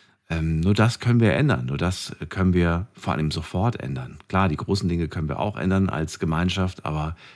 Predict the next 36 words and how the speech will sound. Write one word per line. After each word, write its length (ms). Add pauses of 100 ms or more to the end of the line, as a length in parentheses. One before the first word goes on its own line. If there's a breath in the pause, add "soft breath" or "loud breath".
(200 soft breath)
die 80
kleinen, 480 (640)
ja, 140
da 100
kommt's 280
auf 140
uns 160
selbst 260
drauf 280
an. 220
Wir 120
haben 120
in 60
der 60
nächsten 320
Leitung 360
jemanden, 460
muss 180
man 120
gerade 280
gucken, 340
da 180
wartet 360
auf 200
mich. 320 (600)
Hm, 720 (180)
da 160
ist 220
wer 100
mit 160
der 140
neun 340
sechs. 460
Guten 240
Abend, 340
hallo. 400